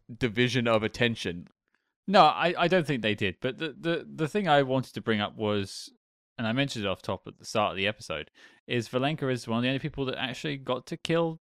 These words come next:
Speaker 2: James Bond. And this has been pointed out to Ivana over the years, so she, she's fully aware of her prestigious place in, in the Bond canon. But I just think that's such a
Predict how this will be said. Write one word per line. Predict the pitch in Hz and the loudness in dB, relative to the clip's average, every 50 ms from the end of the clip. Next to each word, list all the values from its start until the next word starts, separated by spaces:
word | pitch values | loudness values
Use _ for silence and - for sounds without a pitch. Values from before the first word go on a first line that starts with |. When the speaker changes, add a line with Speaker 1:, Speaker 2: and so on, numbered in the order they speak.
| _ _ _ | _ _ _
Speaker 2:
James | - 175 185 190 165 - | 0 0 2 2 -2 2
Bond. | - 143 180 226 202 92 - - _ _ _ _ - - | 2 4 4 4 2 -2 -6 -16 _ _ _ _ -10 -6
And | 131 135 | -2 -2
this | 160 - | -2 -2
has | - | -2
been | 135 131 120 | -4 -4 -4
pointed | - 131 120 110 113 113 | -2 -2 -4 -2 0 0
out | 107 107 107 - - | 0 0 -2 -4 -6
to | - 117 113 107 104 101 98 101 - _ _ - | -4 -4 -2 -2 -2 -4 -6 -10 -14 _ _ -10
Ivana | 120 104 110 107 107 101 98 98 | -4 0 2 2 2 2 0 0
over | 95 90 95 | 0 0 -2
the | 92 90 | -4 -2
years, | 90 87 87 92 107 - | -2 0 0 0 -2 -2
so | - 110 104 | -2 -4 -2
she, | - 113 107 101 | -2 -4 -6 -6
she's | - - - 104 92 - | -8 -10 -10 -10 -10 -10
fully | - - 180 151 113 98 | -6 -4 -2 0 0 0
aware | 92 90 101 101 95 90 82 82 | 0 0 -2 -2 -2 -2 -2 -4
of | - - - | -6 -6 -6
her | 90 87 82 80 - _ _ _ _ _ _ _ _ | -6 -4 -4 -6 -8 _ _ _ _ _ _ _ _
prestigious | - 113 - - 175 147 123 110 - - | -14 -14 -4 -2 -2 0 0 -2 -4 -6
place | - - 117 101 90 - - 95 | -4 -2 -2 -2 -2 -4 -8 -10
in, | 90 85 85 85 85 - - | -8 -8 -8 -10 -12 -12 -12
in | 95 95 92 | -12 -12 -12
the | 85 | -12
Bond | 82 - 92 90 90 87 85 - | -10 -8 -6 -6 -6 -6 -8 -10
canon. | - - 107 104 87 71 80 - _ _ _ - - - _ _ _ _ | -6 -4 -4 -4 -4 -8 -12 -16 _ _ _ -20 -20 -20 _ _ _ _
But | 208 208 | -2 0
I | 175 175 185 | 2 0 0
just | 185 214 175 - | -2 -4 -6 -6
think | 175 139 | -6 -2
that's | 143 135 - - | -2 -2 -2 -2
such | 143 - | -6 -2
a | 147 131 123 120 117 | 0 2 2 2 0